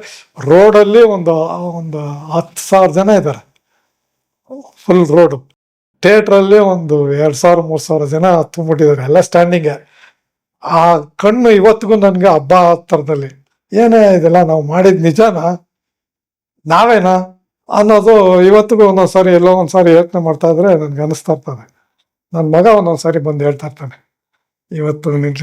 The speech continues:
ನಿನ್ನ ಫ್ರೆಂಡ್ ಸಿಕ್ಕಿದ್ರು, ಈ ಥರ ಹೇಳ್ತಾ ಇದ್ರು" ಅಂತ.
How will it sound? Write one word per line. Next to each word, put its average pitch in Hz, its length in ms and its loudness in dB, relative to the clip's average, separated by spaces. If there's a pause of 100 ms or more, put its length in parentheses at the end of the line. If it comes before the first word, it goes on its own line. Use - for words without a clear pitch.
(180)
ನಿನ್ನ 151 320 -2
ಫ್ರೆಂಡ್ 151 300 -4
ಸಿಕ್ಕಿದ್ರು, 147 400 -4 (920)
ಈ 156 60 -12
ಥರ 147 200 0
ಹೇಳ್ತಾ 151 360 0
ಇದ್ರು" 135 220 -10
ಅಂತ. 127 220 -14